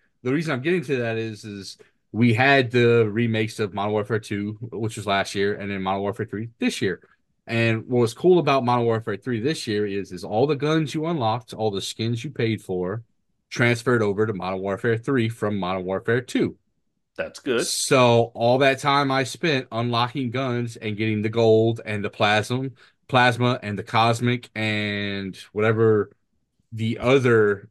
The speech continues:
Speaker 1: camo was for those guns transferred over. So that was awesome. And I like the idea of, like,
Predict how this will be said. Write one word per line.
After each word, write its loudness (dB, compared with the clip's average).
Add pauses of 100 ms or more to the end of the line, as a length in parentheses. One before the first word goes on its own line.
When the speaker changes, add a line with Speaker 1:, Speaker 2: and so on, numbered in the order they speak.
(140)
Speaker 1:
camo -2
was -4
for -4
those -2
guns -6 (260)
transferred 2
over. 2
So -8 (200)
that 2
was 2
awesome. -6
And 0
I 4
like 4
the 4
idea 4
of, -4 (260)
like, 2